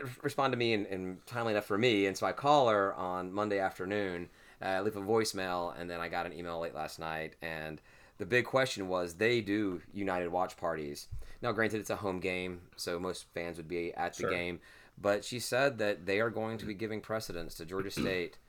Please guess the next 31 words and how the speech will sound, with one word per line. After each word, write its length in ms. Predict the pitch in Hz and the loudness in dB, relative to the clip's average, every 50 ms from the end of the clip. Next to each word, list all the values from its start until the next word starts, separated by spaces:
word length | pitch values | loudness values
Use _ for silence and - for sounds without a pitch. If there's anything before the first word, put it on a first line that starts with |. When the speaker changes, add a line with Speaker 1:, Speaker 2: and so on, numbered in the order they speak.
| - - | -20 -20
Speaker 1:
<clears throat> 240 | - - - - - | -20 -18 -14 -10 -8
uh, 280 | 82 80 80 82 82 - - | -6 -6 -6 -6 -6 -6 -4
all 180 | - 92 95 92 | -2 -2 -2 -2
season 400 | - - 101 90 90 90 87 87 | -4 -6 -6 -6 -4 -6 -4 -2
long 280 | 87 90 90 87 87 69 | -2 -2 -2 -2 -2 -4
over 220 | 87 90 92 92 | -4 -4 -2 -2
United. 360 | 87 82 85 85 85 85 85 | -2 -4 -4 -4 -4 -4 -4
And 100 | 82 92 | -2 0
I 40 | 101 | 0
don't 140 | 104 110 104 | 0 0 0
know 60 | 98 | -2
how 160 | 90 95 98 | -4 -4 -4
many 220 | 92 92 90 80 82 - - - - _ _ - | -4 -4 -4 -6 -8 -14 -20 -20 -20 _ _ -6
more 140 | 107 104 92 | -4 -4 -4
conflicts 480 | - 92 90 90 82 90 92 - - | -4 -4 -4 -4 -4 -6 -8 -8 -8
there 100 | - 87 | -8 -8
may 120 | 85 85 85 | -6 -6 -4
be. 180 | 82 85 82 | -4 -4 -2
I 80 | 82 82 | -2 -4
di-, 80 | 87 - - | -4 -4 -4
I 80 | 85 | -4
didn't 160 | 87 87 78 | -4 -6 -6
look 160 | 82 85 - 90 | -8 -8 -6 -4
it 40 | |
up. 100 | 87 82 78 | -4 -2 -2
I'm 80 | 104 | 0
gonna 180 | 110 104 98 90 - - - - | 0 0 0 -2 -4 -8 -10 -6
assume 420 | 92 - - 139 123 117 107 95 | -4 0 2 2 2 2 2 0
that 120 | 87 85 | -2 -2
they 140 | 82 90 90 | -2 -4 -4
conflict 500 | 82 - 104 104 92 - - 95 87 - | -4 -4 -4 -4 -2 -2 -2 -4 -4 -6